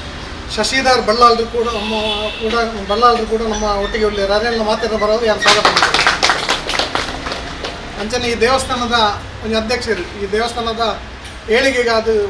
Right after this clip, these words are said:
ಮಸ್ತ್ ವರ್ಷದ ದಿಂಚ ಕೊನೆ ಒಂದು ಪುನಂಚಿನ ಈ ದೇವಸ್ಥಾನ ಅಧ್ಯಕ್ಷರು ನಮ್ಮ ಜಗದೀಶ್ ರೈ ಬೇರ್ಲ ನಮ್ಮೊಟ್ಟಿಗೆ ಉಳ್ಳೇರು. ಅರೆಲ್ಲ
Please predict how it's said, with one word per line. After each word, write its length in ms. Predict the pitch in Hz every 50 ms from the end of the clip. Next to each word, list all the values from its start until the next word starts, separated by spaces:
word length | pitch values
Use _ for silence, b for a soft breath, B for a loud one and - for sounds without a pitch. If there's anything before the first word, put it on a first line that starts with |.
| 190 - - - - - - - - - - - 202
ಮಸ್ತ್ 200 | 214 214 - -
ವರ್ಷದ 300 | 262 240 208 208 - 247
ದಿಂಚ 260 | 240 214 220 214 - 214
ಕೊನೆ 420 | 208 196 190 185 - 208 202 208
ಒಂದು 140 | 208 208 196
ಪುನಂಚಿನ 640 | - 208 196 196 185 196 202 208 226 214 196 190 196
ಈ 80 | 190
ದೇವಸ್ಥಾನ 300 | 190 202 202 202 - 202
ಅಧ್ಯಕ್ಷರು 800 | 196 185 180 190 196 190 - 202 170 - - - - - - - - - - 196
ನಮ್ಮ 120 | 190 196 190 185 180 165 156 170
ಜಗದೀಶ್ 380 | 190 185 220 220 220 214 -
ರೈ 220 | 220 202 196 180 170 175 - - - - - - - - 196
ಬೇರ್ಲ 280 | 214 226 220 220 214
ನಮ್ಮೊಟ್ಟಿಗೆ 400 | 214 208 214 214 214 214 202 196
ಉಳ್ಳೇರು. 580 | 190 196 196 185 185 202 196 175 151 - - 190
ಅರೆಲ್ಲ 280 | 190 208 208 208 202